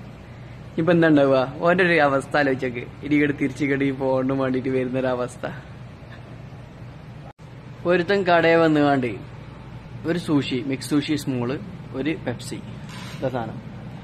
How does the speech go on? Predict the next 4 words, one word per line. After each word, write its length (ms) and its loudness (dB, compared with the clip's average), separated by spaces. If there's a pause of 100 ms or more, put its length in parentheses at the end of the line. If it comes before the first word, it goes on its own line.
(600)
ആള് 220 8
തിന്നിട്ട് 380 2 (1040)
കാശ് 360 4
വണ്ടിയിലാണേ, 540 0